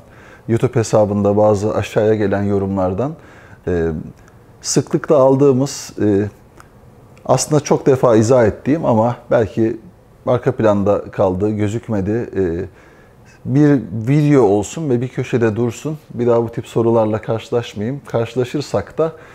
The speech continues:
e, bizi seyreden diğer insanların, e, spordan uzaklaşmamasını sağlama adına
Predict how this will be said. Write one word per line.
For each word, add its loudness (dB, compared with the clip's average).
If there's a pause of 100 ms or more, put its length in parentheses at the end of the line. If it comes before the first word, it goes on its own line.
(220)
e, 0 (880)
bizi 0
seyreden 4
diğer 4
insanların, -2 (120)
e, -2
spordan 2
uzaklaşmamasını -4 (360)
sağlama 4
adına -2